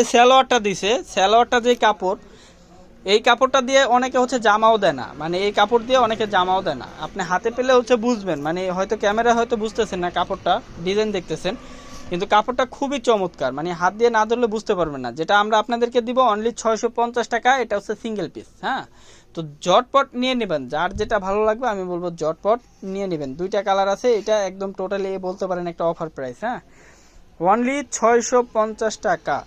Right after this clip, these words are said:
তো এখন হচ্ছে আমরা আপনাদেরকে দেখাবো এই যে কালামকারীর কালেকশনগুলো, যেগুলো কিন্তু রয়ে গেছে। এই যে দেখেন এখান থেকে দু-, কয়েকটা প্রোডাক্ট খুলে দেখাবো। ধৈর্য সহকারে হচ্ছে ভিডিওটা শেষ পর্যন্ত দেখতে হবে।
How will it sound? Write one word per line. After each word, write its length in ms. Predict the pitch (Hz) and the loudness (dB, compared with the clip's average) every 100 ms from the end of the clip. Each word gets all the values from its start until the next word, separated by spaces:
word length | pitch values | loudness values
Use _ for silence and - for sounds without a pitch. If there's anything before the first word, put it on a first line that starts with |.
| - | -8
তো 60 | 170 180 | -6 -4
এখন 160 | 214 247 | -2 -2
হচ্ছে 160 | 254 269 214 | -2 -2 -2
আমরা 140 | 220 220 | 0 0
আপনাদেরকে 360 | 240 233 233 233 226 | -2 -6 -4 -2 -2
দেখাবো 300 | 220 208 233 - - - - - | -2 0 0 -2 -12 -20 -18 -8
এই 40 | 180 | -2
যে 60 | 208 190 | -2 2
কালামকারীর 500 | 196 226 240 254 247 208 | 4 4 4 2 4 4
কালেকশনগুলো, 520 | 196 190 196 175 220 220 | 4 0 -2 2 4 4
যেগুলো 220 | 196 208 208 | 0 -2 -4
কিন্তু 160 | 214 214 180 | -4 -4 0
রয়ে 220 | 196 202 165 | 2 2 2
গেছে। 220 | 139 - 226 185 | -2 -2 -2 0
এই 40 | |
যে 60 | 170 160 | -2 -2
দেখেন 180 | 156 147 | -4 -8
এখান 140 | 170 196 | -6 -6
থেকে 120 | 220 214 | -4 -4
দু-, 120 | 202 - - | -6 -8 -2
কয়েকটা 260 | 190 190 208 | -2 0 -2
প্রোডাক্ট 220 | 214 214 - | 0 0 0
খুলে 160 | 226 220 | 0 0
দেখাবো। 260 | 202 190 180 247 - - - - - - - | 0 0 0 0 -4 -20 -20 -20 -20 -20 -6
ধৈর্য 180 | 175 208 262 | -2 2 4
সহকারে 320 | 254 254 262 254 | 4 2 2 2
হচ্ছে 180 | 254 262 208 | 0 -2 -4
ভিডিওটা 300 | 196 226 247 - | 2 2 2 -2
শেষ 120 | 208 - | -4 -2
পর্যন্ত 280 | 233 240 233 220 | -2 0 -2 -2
দেখতে 200 | 220 - 165 | -2 -2 -4
হবে। 180 | 120 | -6